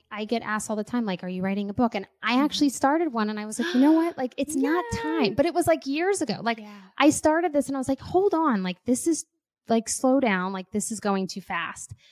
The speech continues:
Speaker 1: And so I paused it and I, I cannot tell you how cool it is. And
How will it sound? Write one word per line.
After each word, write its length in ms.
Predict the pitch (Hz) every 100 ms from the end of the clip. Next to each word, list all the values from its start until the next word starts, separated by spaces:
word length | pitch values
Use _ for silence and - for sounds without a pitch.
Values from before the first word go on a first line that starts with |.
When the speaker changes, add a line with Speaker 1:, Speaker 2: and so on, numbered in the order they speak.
| _ _
Speaker 1:
And 120 | 214
so 120 | 208 240
I 60 | 247
paused 560 | - - 262 339 -
it 260 | 185 - - -
and 480 | 220 220 214 220 - _ _ _ _ _ _ _ _ _ - -
I, 140 | 214 - -
I 140 | 240
cannot 460 | 226 - 254 262 -
tell 240 | - 226
you 560 | 214 208 196 196 190 202 _ _ _ _ _
how 680 | - 226 220 220 226 - - _ _ _ _ _ -
cool 360 | - 247 220
it 80 | 202
is. 220 | 190 185
And 180 | 196 196